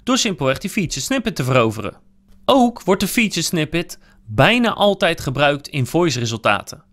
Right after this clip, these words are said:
In zesentachtig procent van alle gevallen dat er een featured snippet aanwezig is, wordt die gebruikt om antwoord te geven via voice. En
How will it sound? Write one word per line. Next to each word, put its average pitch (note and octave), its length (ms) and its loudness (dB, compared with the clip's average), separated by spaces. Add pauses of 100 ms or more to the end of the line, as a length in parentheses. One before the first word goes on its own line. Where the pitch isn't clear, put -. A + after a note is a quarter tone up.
(300)
In C3 140 -2
zesentachtig A3+ 760 -2
procent E3 360 -4
van - 220 -8
alle A3 240 0
gevallen B2+ 560 0
dat F#3 180 0
er E3 60 -6
een C3+ 60 -6
featured E3 360 -8
snippet C#3+ 320 -6
aanwezig F3 440 -2
is, D#3+ 260 -6 (280)
wordt G3 300 0
die G#3 140 -2
gebruikt D3 640 0 (200)
om C3 160 -4
antwoord F3 400 0
te C#3+ 60 -6
geven C3+ 400 -2
via C#3 320 0
voice. - 460 -2 (500)
En F3+ 280 0